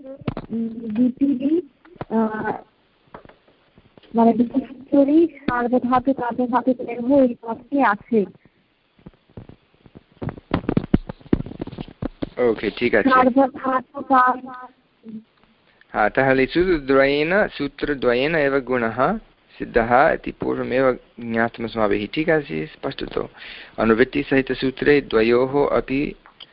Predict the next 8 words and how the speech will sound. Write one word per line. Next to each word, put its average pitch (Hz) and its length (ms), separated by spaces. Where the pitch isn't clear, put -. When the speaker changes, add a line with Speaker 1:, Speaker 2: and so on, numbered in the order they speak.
Speaker 2:
सु-, - 340
सार्वधातुक 127 640
आर्ध-, 117 640
आर्धधातुकयोः 113 920
इति 120 260
पदम् 123 440
आगच्छति। 104 840
हम्म, 101 200